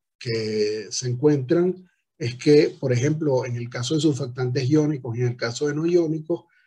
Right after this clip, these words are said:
se encuentra una dependencia con respecto a la concentración de surfactante que es distinta. Esto, esto es silbenceno sulfonato de sodio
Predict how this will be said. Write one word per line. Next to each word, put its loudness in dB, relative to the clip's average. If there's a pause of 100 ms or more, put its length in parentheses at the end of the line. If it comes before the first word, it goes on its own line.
(100)
se -2
encuentra 0
una 4
dependencia 0
con -6
respecto -4
a 2
la 0
concentración -4
de -2
surfactante -2
que -10
es -6
distinta. -6 (1000)
Esto, 2
esto 0
es 2
silbenceno -4
sulfonato -2
de 2
sodio 0